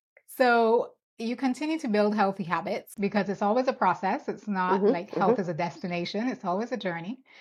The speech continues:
Speaker 2: Yep.
Speaker 1: So how do you maintain those healthy habits?
Speaker 2: Well, I don't know. I guess it's commitment, right? I mean, yes, like, I fall off the wagon,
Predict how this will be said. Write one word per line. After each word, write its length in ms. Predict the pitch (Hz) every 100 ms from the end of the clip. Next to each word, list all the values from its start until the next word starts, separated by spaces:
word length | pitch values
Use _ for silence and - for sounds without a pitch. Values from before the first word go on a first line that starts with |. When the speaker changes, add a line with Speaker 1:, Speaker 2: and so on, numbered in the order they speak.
| -
Speaker 2:
Yep. 260 | 202 -
Speaker 1:
So 420 | 240 214 208 - - _
how 380 | _ - 262
do 100 | 247
you 140 | 226 220
maintain 500 | 202 196 190 208 196
those 200 | 185 180
healthy 320 | 185 170 170
habits? 360 | 160 165 - - _ _ _ _ _ _ - - _ _ _ _ _ _ _
Speaker 2:
Well, 420 | 339 339 330 - - 302
I 100 | 311
don't 140 | 330
know. 120 | 359
I 100 | 269
guess 220 | 262 302
it's 140 | 392 -
commitment, 760 | - 240 240 - 180 165 156 -
right? 300 | 180 185 233 -
I 120 | 226
mean, 300 | 240 240 233 -
yes, 360 | 240 240 254 254
like, 160 | 220
I 100 | 202
fall 240 | 196 190 190
off 220 | 175 175
the 80 | 160
wagon, 540 | 156 151 185 226 302